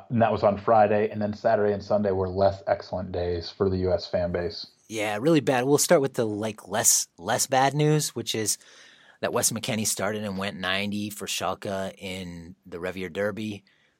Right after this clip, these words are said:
Speaker 2: the, the true Classico, Classico in Germany between Schalke and Dortmund, not this made-up marketing ploy of the Dortmund Bayern game. Uh, McKennie played striker,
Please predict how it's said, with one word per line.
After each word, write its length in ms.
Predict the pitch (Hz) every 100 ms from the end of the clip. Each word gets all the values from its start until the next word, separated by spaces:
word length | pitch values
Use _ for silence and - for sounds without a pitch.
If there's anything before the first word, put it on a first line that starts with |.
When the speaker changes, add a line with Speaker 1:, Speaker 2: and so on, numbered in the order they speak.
| _ _ _ -
Speaker 2:
the, 580 | - 82 82 82 82 82 _ _ _ _ -
the 80 | 107
true 500 | - - 131 135 131
Classico, 840 | - 101 87 - - 98 95 95 -
Classico 800 | - 92 92 104 - 92 92 92
in 240 | - 92 87
Germany 640 | 95 92 95 95 92 - -
between 480 | - - 87 82 78 _ _ -
Schalke 580 | - 85 - 85 82 82
and 140 | 80
Dortmund, 460 | 85 82 82 82 80 - -
not 240 | 82 80
this 400 | 85 82 - - -
made-up 500 | 87 82 87 85 82 - -
marketing 640 | 82 80 - - 82 80
ploy 460 | - 82 78 80 80 _ _ _
of 160 | 90 78
the 60 | 78
Dortmund 480 | 85 82 78 73 67 _
Bayern 320 | 78 80 85
game. 300 | 78 82 82 80 _ _ - - - - - _ _
Uh, 380 | 104 98 98 98
McKennie 480 | 117 - 185 180 - _
played 340 | - - 165 156
striker, 880 | - - - 143 139 147 78 -